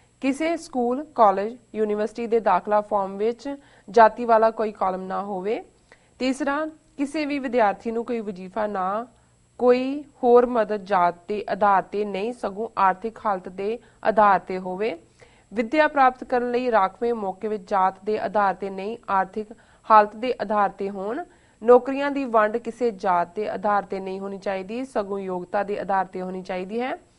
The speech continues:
ਸਿੱਖਿਆ ਵਿੱਚ ਇਕਸਾਰਤਾ ਲਿਆਉਣ ਲਈ ਸਾਰੇ ਪ੍ਰਾਈਵੇਟ ਸਕੂਲਾਂ ਦੀ ਮਾਨਤਾ ਰੱਦ ਕਰਕੇ ਸਰਕਾਰੀ ਸਕੂਲਾਂ ਵਿੱਚ ਪੜ੍ਹਾਈ ਨੂੰ ਯਕੀਨੀ ਬਣਾਇਆ ਜਾਵੇ।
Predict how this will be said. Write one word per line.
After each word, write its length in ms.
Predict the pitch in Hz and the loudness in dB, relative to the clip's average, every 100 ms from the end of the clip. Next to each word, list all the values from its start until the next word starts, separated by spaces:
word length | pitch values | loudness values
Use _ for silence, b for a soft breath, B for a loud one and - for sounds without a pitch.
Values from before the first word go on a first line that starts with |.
| b b _ | b b _
ਸਿੱਖਿਆ 320 | 302 302 320 311 | -6 2 2 2
ਵਿੱਚ 180 | 311 | 0
ਇਕਸਾਰਤਾ 600 | 254 240 - 240 208 214 240 | -4 -8 2 4 4 4 0
ਲਿਆਉਣ 380 | 233 214 190 | 2 0 -2
ਲਈ 260 | 190 190 247 b b b - | -6 -6 -8 b b b 6
ਸਾਰੇ 320 | 254 233 262 | 10 10 8
ਪ੍ਰਾਈਵੇਟ 480 | 269 - 214 202 226 | 0 2 2 4 2
ਸਕੂਲਾਂ 420 | - 214 202 202 | -2 -8 -2 -2
ਦੀ 140 | 202 208 | -4 -6
ਮਾਨਤਾ 460 | 196 180 175 196 | -2 -2 0 -2
ਰੱਦ 280 | 190 175 185 | 2 0 0
ਕਰਕੇ 440 | 254 240 240 269 | 0 0 -2 -8
ਸਰਕਾਰੀ 500 | 320 302 220 208 190 | -4 -6 0 2 2
ਸਕੂਲਾਂ 380 | 202 - 196 196 | -4 -10 -6 -6
ਵਿੱਚ 160 | 196 226 | -6 -8
ਪੜ੍ਹਾਈ 360 | 220 220 202 | -2 0 0
ਨੂੰ 180 | 180 190 | -4 -8
ਯਕੀਨੀ 420 | 196 196 190 185 | -10 -12 -10 -10
ਬਣਾਇਆ 380 | 185 180 175 160 | -8 -4 -4 -4
ਜਾਵੇ। 360 | 160 170 151 | -2 -4 -4